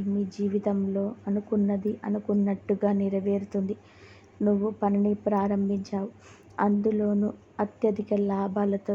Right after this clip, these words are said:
విజయవంతమైన దారిలో నడుస్తావు. ఇప్పటి వరకున్న సహనం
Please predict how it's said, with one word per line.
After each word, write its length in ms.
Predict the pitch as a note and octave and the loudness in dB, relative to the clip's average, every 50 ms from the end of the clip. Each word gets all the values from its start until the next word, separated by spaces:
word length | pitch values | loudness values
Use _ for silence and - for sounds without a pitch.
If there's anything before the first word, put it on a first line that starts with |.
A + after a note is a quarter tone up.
| G3 | -2
విజయవంతమైన 1300 | G3 G3+ G3 F#3+ G#3 G3+ G3+ G3+ G3+ G3 G3 G3+ G3 G3 G3+ G3+ G#3 G#3 G3+ G3 G3 G3 G3+ G3 G3+ G3+ - - - - - - - G3+ - - | -2 -4 -4 -2 0 0 0 0 0 0 0 0 0 -2 -2 -4 -4 -2 -2 -2 -2 -2 -2 -2 -4 -4 -6 -8 -14 -20 -16 -10 -8 -6 -4 -2
దారిలో 360 | G3+ G3+ G3 G3+ G3+ G3+ G#3 G#3 | 0 0 0 0 2 2 2 2
నడుస్తావు. 540 | G#3 G3+ F#3 F#3+ F#3+ - - - G3+ F#3 - - - - - - - - - - - | 2 2 2 0 -2 -4 -4 -4 -4 -4 -6 -8 -20 -20 -20 -20 -20 -20 -14 -6 -4
ఇప్పటి 340 | A#3 A3+ - - A#3 A3+ A3 G3+ | -4 -4 0 0 0 2 2 2
వరకున్న 440 | G#3 G3 G3+ G3 - G#3 G3 G3 G3 | 2 2 0 0 -2 -2 -2 0 -2
సహనం 480 | G3 - - G3 F#3+ G#3 G3+ G#3 G#3 | -2 -4 -6 -6 -4 -2 -2 -2 -2